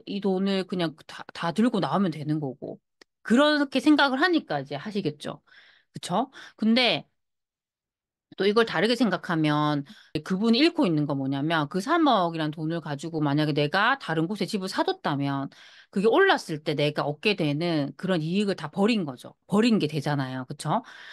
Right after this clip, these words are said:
그렇게 생각하면 또 손해를 보는 거죠. 그쵸? 근데 또 월세 같은 경우는 상대적으로 보증금이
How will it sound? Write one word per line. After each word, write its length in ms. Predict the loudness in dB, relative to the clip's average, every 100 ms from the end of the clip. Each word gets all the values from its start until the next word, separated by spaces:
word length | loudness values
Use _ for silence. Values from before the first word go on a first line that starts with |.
| -6 2
그렇게 260 | 2 2 2
생각하면 340 | 4 4 2
또 100 | 0
손해를 280 | 2 2 2
보는 260 | 2 2 0
거죠. 360 | -4 -8 -10 _
그쵸? 380 | -16 -8 -8 -8 -16 -20 _
근데 300 | 0 2 2
또 420 | 4 6 6 6 4
월세 300 | 4 4 2
같은 260 | 0 -2 -4
경우는 640 | -2 0 0 0 0 0 -6 _ _
상대적으로 920 | -6 -2 2 2 2 -2 -4 -4 -4 -2
보증금이 920 | -4 -2 0 0 -2 -2 -2 -4 -6